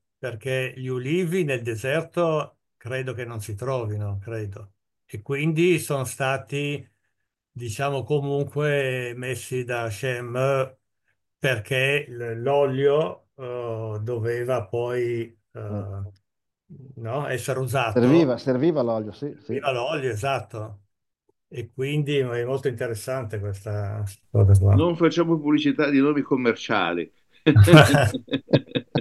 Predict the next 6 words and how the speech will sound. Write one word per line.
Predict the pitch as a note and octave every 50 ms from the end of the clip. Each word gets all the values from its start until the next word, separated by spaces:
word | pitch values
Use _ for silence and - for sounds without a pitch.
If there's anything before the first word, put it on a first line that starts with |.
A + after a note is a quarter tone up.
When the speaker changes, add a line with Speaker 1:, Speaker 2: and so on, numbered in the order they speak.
| A#2+ _ _ _ _ _ _ _ _ _ _ - - - _ _ - - - - _ _ _ _ _ _ _ _ _ _ _ _ _ _ _ _ _ _ -
Speaker 2:
Ok, | - A#2+ A#2+ A2+ - - C#3 D3+ D#3+ E3+ F3 F#3 F#3+ G3 F3+ - - -
qualcun | - C#3 B2 B2+ C3 C#3
altro | D3+ D3 C#3+ C#3+
vuol | C3+
dire | C3+ C#3 C3+
qualcosa? | C3 C3+ B2 D3 D3+ D#3+ D#3+ D3+ F3+ F#3 F#3+ G3 F#3+ -